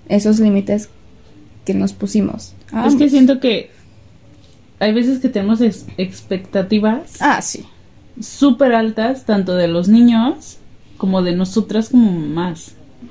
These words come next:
Speaker 1: Ujú. Bueno, e-, eso está chido, ¿eh? Porque no sabía, no, no me había puesto a pensar en las ex-, expectativas de nosotras como mamás.
Speaker 2: O sea, mi,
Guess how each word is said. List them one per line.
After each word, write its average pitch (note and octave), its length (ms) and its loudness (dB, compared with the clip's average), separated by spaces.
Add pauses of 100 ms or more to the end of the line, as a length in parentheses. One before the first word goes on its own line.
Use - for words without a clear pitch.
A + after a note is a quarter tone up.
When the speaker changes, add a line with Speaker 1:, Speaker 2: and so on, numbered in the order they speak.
Speaker 1:
Ujú. B2+ 160 -6 (1000)
Bueno, A3+ 240 4
e-, B3+ 320 2
eso E4 120 2
está D#4+ 140 0
chido, C#4 220 0
¿eh? G3 300 -2 (420)
Porque A3+ 240 -2
no A#3 160 4
sabía, A#3+ 640 2
no, A3+ 320 0
no A3+ 200 4
me A3+ 80 2
había A3+ 160 4
puesto A3 200 -10
a - 20 -18
pensar G#3+ 280 0
en G#3 100 0
las G#3 160 -6
ex-, G#3+ 240 -10
expectativas G#3 880 -4
de G#3 60 0
nosotras G#3 480 -6
como G3+ 160 -6
mamás. - 500 -10 (400)
Speaker 2:
O - 20 -20
sea, G#3+ 200 0
mi, G#3+ 280 4